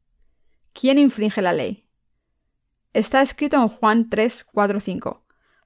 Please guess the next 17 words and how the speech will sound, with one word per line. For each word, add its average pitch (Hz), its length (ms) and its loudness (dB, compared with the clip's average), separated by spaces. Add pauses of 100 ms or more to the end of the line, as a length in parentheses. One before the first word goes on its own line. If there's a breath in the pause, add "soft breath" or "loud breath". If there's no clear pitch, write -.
(160)
"Todo 262 200 6
aquel 269 260 2
que 262 120 0
comete 214 360 2
pecado 214 480 0
infringe 220 560 -2
también 180 320 -2
la 170 100 2
ley, - 320 -4 (460)
pues 208 180 -4
el 208 120 -2
pecado 226 360 2
es 226 160 0
infracción 202 560 -2
de 180 100 -2
la 165 120 0
ley. 147 360 -6